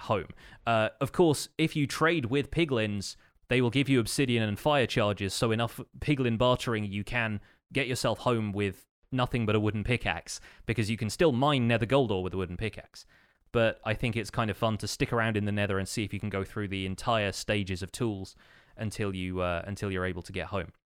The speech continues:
Worth a try anyway. And if you, like I said, if, if people at home wanna give that a try, email the show and let us know how it went. I think that's where we're gonna wrap it up for today, though.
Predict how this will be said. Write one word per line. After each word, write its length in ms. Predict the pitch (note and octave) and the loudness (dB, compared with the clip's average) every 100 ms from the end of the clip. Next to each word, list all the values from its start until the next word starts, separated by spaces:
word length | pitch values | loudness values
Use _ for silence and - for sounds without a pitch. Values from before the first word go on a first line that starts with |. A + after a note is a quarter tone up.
| _ _ _ - | _ _ _ 2
Worth 220 | C#3 F3 | 2 4
a 20 | |
try 300 | D#3+ - C3 | 0 2 2
anyway. 400 | F2+ A2+ G#2+ F2 - | 2 0 0 -2 0
And 140 | D3+ | -2
if 100 | E3+ | 0
you, 180 | F3+ - | -4 -2
like 200 | C3+ E3 | 0 0
I 40 | |
said, 180 | D#3+ A2+ | 0 -2
if, 140 | G2+ - | -2 -6
if 160 | C3+ | -4
people 280 | - D#3 D3+ | -2 0 0
at 60 | A2+ | 0
home 160 | B2+ | 0
wanna 140 | A#2+ G#2+ | -2 -2
give 140 | G#2 | -2
that 140 | A2 | -2
a 40 | G2+ | -4
try, 360 | - E3 F3+ D#3+ - - - | 0 2 2 -2 -12 -20 -2
email 260 | F#3 E3+ D3+ | 0 2 0
the 60 | C3 | 0
show 220 | C#3+ B2 | 0 0
and 80 | A2 | 2
let 140 | A#2 | 0
us 100 | A2+ | 0
know 160 | B2 G2+ | -2 -2
how 220 | A#2 G#2+ | -2 -4
it 80 | G2+ | -2
went. 240 | G#2 F#2+ | -6 -4
I 60 | C3 | -4
think 160 | A3 A3 | -2 0
that's 220 | F#3+ - | 0 2
where 100 | F3+ | 2
we're 60 | |
gonna 200 | D#3 C#3+ | 2 0
wrap 280 | A#2 C3 C3 | 2 0 0
it 60 | A#2+ | -2
up 180 | A#2+ - | -2 -2
for 180 | A#2+ | -6
today, 300 | G#2+ F#2+ A#2 | -2 0 2
though. 180 | A2 A2+ | 2 0